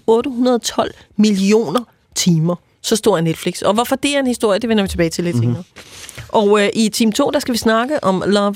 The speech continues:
Speaker 1: Actually, som jo er en af de klassiske julefilm, og vi skal se lidt på, hvordan, øhm, tidens tand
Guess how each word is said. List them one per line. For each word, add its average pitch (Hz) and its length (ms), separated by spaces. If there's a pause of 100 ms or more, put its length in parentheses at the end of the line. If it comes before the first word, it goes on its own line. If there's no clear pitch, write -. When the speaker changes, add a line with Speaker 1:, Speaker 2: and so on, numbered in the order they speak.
Speaker 1:
Actually, - 560
som 185 260
jo 175 120
er 170 260
en 180 160
af 180 60
de 180 80
klassiske 165 520
julefilm, 175 500
og - 80
vi 185 40
skal 196 160
se - 220
lidt 233 180
på, - 220
hvordan, 220 300 (840)
øhm, 190 720
tidens 254 360
tand 233 240